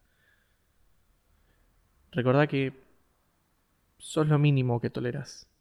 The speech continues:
Y si hoy tolerás el lugar en el que estás, entonces es muy probable que te quedes ahí. No digo que no salgas, solo que tal vez te quedes.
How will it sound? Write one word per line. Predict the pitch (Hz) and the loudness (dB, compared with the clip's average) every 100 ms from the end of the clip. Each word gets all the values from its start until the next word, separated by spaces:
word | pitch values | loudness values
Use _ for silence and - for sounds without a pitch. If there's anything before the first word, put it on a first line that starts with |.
| _ _ _ _ _ _ _ _ _ - | _ _ _ _ _ _ _ _ _ -8
Y | 143 | -6
si | - 131 131 | -2 4 6
hoy | 151 | 6
tolerás | 151 135 127 123 - - | 4 0 0 -2 -6 -14
el | 143 | -10
lugar | 135 127 127 | -2 0 0
en | 123 | -2
el | 117 | -4
que | - - | -10 -20
estás, | _ 117 - - - _ _ _ _ _ _ _ _ _ _ _ _ _ _ _ _ _ _ - | _ -8 -8 -10 -20 _ _ _ _ _ _ _ _ _ _ _ _ _ _ _ _ _ _ -10
entonces | 147 143 139 139 135 | -6 2 4 2 -2
es | 127 | -4
muy | 135 127 | -4 -2
probable | 131 123 135 131 135 _ _ _ | -2 0 0 -4 -8 _ _ _
que | - | -20
te | - | -14
quedes | 123 147 - | -12 -12 -12
ahí. | - - _ _ _ _ _ _ _ _ | -14 -18 _ _ _ _ _ _ _ _
No | 143 | 6
digo | 165 180 | 8 8
que | |
no | 151 | 6
salgas, | - 110 - - _ _ _ _ _ _ _ _ _ _ _ | 0 -6 -8 -18 _ _ _ _ _ _ _ _ _ _ _
solo | - - 123 | -12 -4 -2
que | 120 | -2
tal | 120 117 | -4 -2
vez | 127 175 - _ _ _ _ | 0 -2 -8 _ _ _ _
te | - | -14
quedes. | - - 165 - - | -12 -12 -14 -20 -20